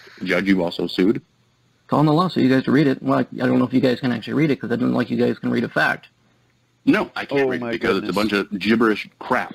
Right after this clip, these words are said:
Speaker 1: and I'm not going to take time to read it. I'm not gonna take time to read something that doesn't make any sense, and nor is the court, and now that you've sued or tried to sue a United States District Court judge, I think that's gonna have very bad ramifications for you, Leighton.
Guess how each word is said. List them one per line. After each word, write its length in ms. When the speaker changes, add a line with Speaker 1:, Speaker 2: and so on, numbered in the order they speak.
Speaker 1:
and 100
I'm 100
not 200
going 140
to 80
take 220
time 320
to 200
read 180
it. 220
I'm 120
not 160
gonna 140
take 220
time 180
to 60
read 220
something 320
that 140
doesn't 220
make 180
any 200
sense, 420
and 100
nor 180
is 60
the 100
court, 320
and 80
now 160
that 80
you've 220
sued 400
or 80
tried 320
to 40
sue 380
a 40
United 300
States 240
District 400
Court 240
judge, 400
I 100
think 200
that's 180
gonna 140
have 160
very 240
bad 200
ramifications 680
for 140
you, 120
Leighton. 340